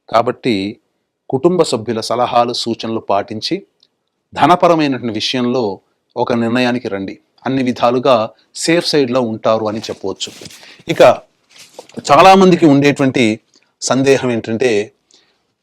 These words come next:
మా యొక్క వృషభ రాశిలో జన్మించినటువంటి వారికి ఎప్పుడు ఉద్యోగము అనేటువంటిది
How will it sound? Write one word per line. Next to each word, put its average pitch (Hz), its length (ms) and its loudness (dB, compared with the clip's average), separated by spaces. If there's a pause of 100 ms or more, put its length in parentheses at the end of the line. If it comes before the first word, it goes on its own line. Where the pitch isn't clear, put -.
(260)
మా 151 220 2
యొక్క 175 320 0 (340)
వృషభ 180 280 4
రాశిలో 185 520 6
జన్మించినటువంటి 151 760 2
వారికి 135 580 0 (1040)
ఎప్పుడు 190 420 4 (520)
ఉద్యోగము 139 580 4 (100)
అనేటువంటిది 120 540 -2